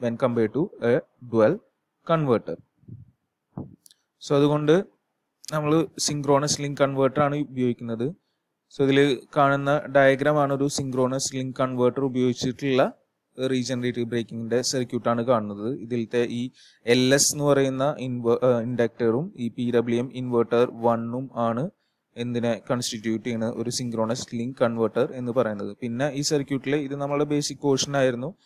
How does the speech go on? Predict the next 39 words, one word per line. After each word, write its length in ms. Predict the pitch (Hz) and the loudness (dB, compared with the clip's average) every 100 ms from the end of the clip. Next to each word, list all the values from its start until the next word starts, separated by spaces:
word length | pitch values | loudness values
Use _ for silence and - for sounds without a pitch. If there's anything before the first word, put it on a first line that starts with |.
| _ _ | _ _
ഈ 60 | 131 | -6
ഇൻവെർട്ടറിനെ 400 | 139 135 127 135 | 2 2 2 0
നമ്മൾ 200 | 139 135 | 0 0
പി 200 | 139 131 | 0 0
ഡബ്ല്യു 200 | 123 123 | 2 0
എം 80 | 139 | -2
ഇൻവെർട്ടർ 360 | 131 123 117 123 - | 0 0 2 0 0
ടു 240 | 135 135 147 | 0 0 0
എന്നാണ് 280 | 123 123 123 | -2 -2 -2
വിളിക്കുന്നത്. 600 | 131 123 117 110 107 175 _ _ _ | -2 -2 -4 -6 -4 -6 _ _ _
പിന്നെ 220 | 120 123 123 | -6 -2 0
ഈ 180 | 127 | 0
പി 160 | 123 131 | -2 0
ഡബ്ല്യു 200 | 123 123 | 0 0
എം 80 | 127 | -2
ഇൻവെർട്ടർ 480 | 127 127 123 123 120 | -2 0 2 4 4
വണ്ണിന് 440 | 117 117 120 123 127 | 4 0 0 -2 0
ഒരു 160 | 123 127 135 | 0 0 -2
കൺട്രോളർ 420 | 123 123 117 120 | 0 2 4 2
ഉണ്ടായിരിക്കും. 480 | 127 120 113 127 170 | 2 0 0 -6 -10
ആ 80 | 123 123 | -8 -6
കൺട്രോളറിലേക്ക് 680 | 123 123 120 120 117 117 113 | -4 0 0 0 0 -2 -2
നമ്മൾ 160 | 135 131 | -2 0
കൊടുക്കുന്നത് 480 | 139 127 123 123 151 | 0 -2 -6 -2 -2
ഒരു 220 | 131 135 | -2 -2
റെഫ്-, 220 | 127 - 139 | -2 -2 -2
ആ, 180 | 123 117 | -2 -2
എന്താ, 500 | 117 - 123 117 110 _ _ _ _ - 120 | -6 -12 -4 -4 -4 _ _ _ _ 0 0
റഫറൻസ് 400 | 120 127 123 - | 2 0 -2 -2
സിഗ്നൽ 460 | 123 127 123 135 - | -4 -2 0 0 -2
വി 240 | 127 123 123 | -4 -2 -2
ഡി 160 | 127 107 | -2 -2
സ്റ്റാർ, 260 | - 117 107 | 2 4 4
ഇവിടുത്തെ 260 | 110 107 | 2 -2
വോൾട്ടേജ് 360 | 113 120 117 117 | -2 -2 -2 -4
വി 120 | 123 117 | -4 -4
ഡി 40 | |
സ്റ്റാർ 280 | 117 117 113 131 | -2 0 0 0
ഇവിടുന്ന് 240 | 113 | -4